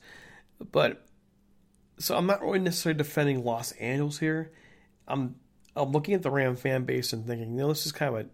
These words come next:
a ridiculous thing to ask." C B S Sports Network asked this question yesterday.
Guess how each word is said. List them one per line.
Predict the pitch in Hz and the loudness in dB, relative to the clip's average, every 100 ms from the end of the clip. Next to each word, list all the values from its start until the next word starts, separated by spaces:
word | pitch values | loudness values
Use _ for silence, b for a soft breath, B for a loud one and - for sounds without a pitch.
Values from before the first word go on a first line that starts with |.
| - _ | -20 _
a | - | -6
ridiculous | 120 123 117 120 - | -2 0 -2 -2 -4
thing | 104 | -4
to | 95 | -4
ask." | 95 - - - B B B | -6 -6 -8 -12 B B B
C | - - 233 | -2 2 6
B | 294 | 6
S | 220 | 6
Sports | - - 139 139 - | 4 4 4 4 -2
Network | 104 - - - - _ _ _ _ _ _ _ _ _ - - | -6 -8 -12 -16 -20 _ _ _ _ _ _ _ _ _ -18 -4
asked | 123 139 | -2 0
this | - - | -2 -6
question | - 135 123 - 127 120 117 b b b b b _ - | 0 0 0 0 0 0 -6 b b b b b _ -4
yesterday. | 139 139 131 - 117 95 | 6 6 6 0 -4 -6